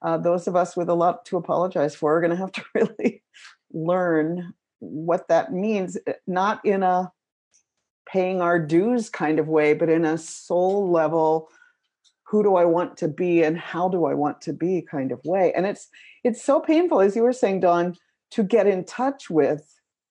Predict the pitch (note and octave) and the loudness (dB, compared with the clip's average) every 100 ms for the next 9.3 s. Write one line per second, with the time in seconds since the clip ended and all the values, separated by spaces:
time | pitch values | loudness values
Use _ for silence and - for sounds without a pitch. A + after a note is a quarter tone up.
0 | _ _ _ G3+ G3 A#3+ C#4+ G4 C#4 D#3+ | _ _ _ -8 -6 -4 -4 0 0 0
1 | D3+ C#3+ - C3 C#3 A2 F#2 E2 - C3 | 0 -4 -4 -2 -2 -4 -4 -6 -8 -12
2 | - - - - _ _ _ _ C4 C#4 | -10 -14 -14 -20 _ _ _ _ 0 4
3 | D4 C4+ A#3 G#3+ - - G#3 G#3 F#3+ E3+ | 6 6 4 0 0 0 2 2 0 -4
4 | - F#3 F3+ F#3 F3 F#3 F#3 F3 F3 F#3 | -2 -2 0 -2 -4 -6 -4 -4 -4 -2
5 | A#3+ G3 E2+ - - _ _ _ _ G3+ | 0 0 -2 -6 -14 _ _ _ _ -2
6 | F#3+ F3 F3 A3+ A3+ A3+ A3 G3 G3 - | 0 0 0 4 4 4 2 0 -2 -2
7 | F3+ F3+ F3+ F#3+ F#3+ F#3+ G3 G3+ G#3+ G#3+ | 0 2 0 0 -2 -2 -2 -2 -2 -2
8 | F3+ E3 G3 F3 E3 F3+ E3+ - - A3 | -4 -4 -4 -2 -2 -4 -6 -10 0 2
9 | F3 - - | 2 0 -10